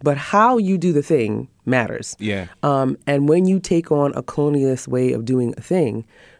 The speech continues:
Speaker 1: people who have suffered from colonialism and imperialism, um, tend to, and this is with movements around the world, this is what happened with the Arab Spring.
Speaker 2: Mm-hmm.
Speaker 1: People were siding with those who were being unjustly, um, persecuted and killed in that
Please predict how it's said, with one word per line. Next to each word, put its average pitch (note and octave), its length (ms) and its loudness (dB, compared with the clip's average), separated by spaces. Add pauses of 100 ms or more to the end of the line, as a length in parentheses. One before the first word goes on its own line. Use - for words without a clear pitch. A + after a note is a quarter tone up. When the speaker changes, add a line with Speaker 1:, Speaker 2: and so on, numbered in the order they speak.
(100)
Speaker 1:
people F3 380 0
who C#3+ 180 -2
have C3 160 -2
suffered C3 560 -2
from A#2+ 240 -2
colonialism A#2+ 640 0
and G#2 80 -2
imperialism, A2 680 -2 (580)
um, A#2+ 480 0 (220)
tend F3 360 0
to, D3 400 0
and B2 100 0
this C3 140 -2
is B2+ 160 -6
with B2 260 -2
movements B2+ 360 -2
around A#2 320 0
the A2 60 0
world, A#2+ 220 0
this A2+ 120 -6
is - 60 -16
what A#2 60 -4
happened A#2+ 200 -4
with A2 100 -8
the - 80 -6
Arab C3 220 -2
Spring. C3 420 -4 (140)
Speaker 2:
Mm-hmm. G#2+ 300 -4
Speaker 1:
People C3 280 0
were A#2+ 160 -2
siding A#2+ 520 0
with A2+ 220 -2
those A2+ 300 0
who B2+ 80 -4
were A#2+ 220 -4
being B2 280 -2
unjustly, A2+ 800 -4 (380)
um, A2+ 260 0
persecuted B2 540 -4
and G#2 120 -4
killed A2+ 460 0
in A#2 140 -2
that A#2+ 260 -2